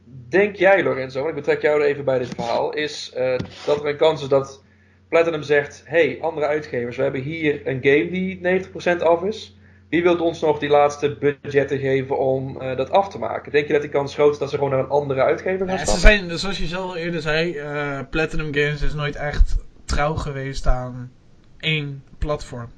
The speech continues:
Speaker 2: Dus ik denk dat die kans er v-, wel in gaat zitten dat, eh, het weer op de markt brengen van wie heeft er interesse.
Speaker 1: En, eh, we hebben het er eerder over gehad, een beetje stiekem,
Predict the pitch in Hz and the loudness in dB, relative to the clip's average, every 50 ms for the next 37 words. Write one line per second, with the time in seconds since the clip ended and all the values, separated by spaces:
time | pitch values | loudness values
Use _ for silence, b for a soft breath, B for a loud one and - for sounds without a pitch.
0 | - _ - 156 160 160 147 - - - - - _ _ _ _ _ _ _ _ | -18 _ -6 -4 -4 -4 -4 -6 -8 -10 -14 -20 _ _ _ _ _ _ _ _
1 | _ _ _ _ _ _ - 208 214 226 - 294 294 285 247 226 214 - 220 - | _ _ _ _ _ _ -2 -2 0 2 2 2 2 0 -2 2 8 8 8 8
2 | - - 220 214 220 214 - - 175 - - 175 170 151 170 160 190 202 202 - | 6 0 0 0 -2 -4 -8 -8 -8 -8 -8 -8 -8 -6 -2 0 0 0 0 -2
3 | - 185 190 202 - - 208 202 - - - 196 - - 196 175 175 165 - - | -6 -6 -6 -2 -2 -2 -2 2 6 8 8 8 8 6 2 2 0 -4 -8 -10
4 | - - 156 156 151 151 147 147 147 143 143 143 147 - - - - - - 175 | -12 -10 -8 -6 -6 -4 -4 -4 -4 -6 -6 -8 -12 -16 -20 -20 -12 -6 -6 -4
5 | 139 - 151 170 170 165 180 170 - - 156 156 151 156 160 156 151 147 156 147 | -2 2 2 2 2 2 2 6 6 6 6 6 4 2 2 2 0 -2 -2 -2
6 | 147 147 143 143 - 156 147 147 151 151 151 151 160 160 147 143 147 147 139 - | -2 -2 -4 -6 -4 -4 -4 -4 -4 -4 -2 -2 0 2 2 2 2 0 0 -4
7 | - 156 135 120 147 139 143 135 - - - 160 165 - - - - - - - | -6 -6 -6 -6 -6 -8 -4 4 8 8 8 8 6 2 2 0 -2 -14 -20 -20
8 | _ - 135 131 127 123 123 123 120 120 120 120 120 127 123 131 123 - - - | _ -10 -8 -8 -6 -6 -4 0 0 2 2 6 6 6 6 6 4 2 2 4
9 | 147 147 147 143 139 143 143 139 123 135 139 139 135 139 - - 131 131 131 135 | 4 6 6 6 6 4 4 2 0 2 4 4 2 2 -4 -6 -6 -6 -6 -4
10 | 127 131 135 135 - - - - 143 135 - 135 127 127 127 135 | -2 -2 -2 -2 -2 -10 -8 -8 -6 -4 -2 -2 -2 -2 -4 -8